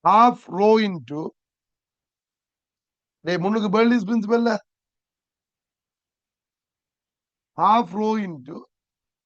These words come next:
V two square minus V one square இல்ல வந்தது.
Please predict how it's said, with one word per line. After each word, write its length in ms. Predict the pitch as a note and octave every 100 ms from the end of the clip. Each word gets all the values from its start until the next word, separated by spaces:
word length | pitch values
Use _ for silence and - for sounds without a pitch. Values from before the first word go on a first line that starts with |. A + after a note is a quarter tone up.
| B2
V 100 | G3+ A3
two 120 | B3 B3
square 240 | - C4 B3
minus 280 | B3 B3 B3 A3+
V 100 | B3+
one 100 | B3+ G#3+
square 180 | B3+ A#3+
இல்ல 140 | F3 D#3+
வந்தது. 280 | F3+ D#3+